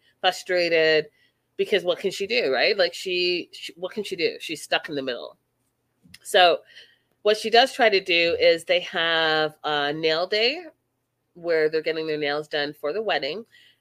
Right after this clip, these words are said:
And it's two days before the wedding, and Shane really ha-, tries to have a one-on-one conversation with her mom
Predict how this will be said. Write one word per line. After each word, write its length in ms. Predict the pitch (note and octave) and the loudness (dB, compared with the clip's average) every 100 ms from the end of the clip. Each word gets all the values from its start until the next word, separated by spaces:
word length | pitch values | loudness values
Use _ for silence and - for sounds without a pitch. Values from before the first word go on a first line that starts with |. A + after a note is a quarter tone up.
| - | -4
And 80 | |
it's 200 | D#3+ - | -4 -4
two 140 | - A3+ | -4 0
days 200 | G#3 G#3 | 0 0
before 300 | G#3+ G#3 G3 | -6 -4 -2
the 100 | G3 | 0
wedding, 540 | F3+ E3 E3 E3 E3 - | 0 0 0 -2 -4 -4
and 260 | D#3+ D#3+ | -4 -6
Shane 360 | - G#3 F#3+ F#3+ | -8 -4 -4 -4
really 220 | F3+ F3 | -4 -6
ha-, 100 | F3+ - | -8 -10
tries 240 | E3+ D#3 | -8 -6
to 80 | E3 | -6
have 140 | D#3 | -6
a 40 | D3 | -4
one-on-one 540 | D3 C#3+ C#3+ C#3+ C#3 | -4 -4 -6 -6 -8
conversation 560 | - C#3 C3 C3+ - C3 | -10 -14 -10 -10 -10 -14
with 100 | - | -12
her 100 | B2+ | -10
mom 300 | C3 A#2+ | -8 -10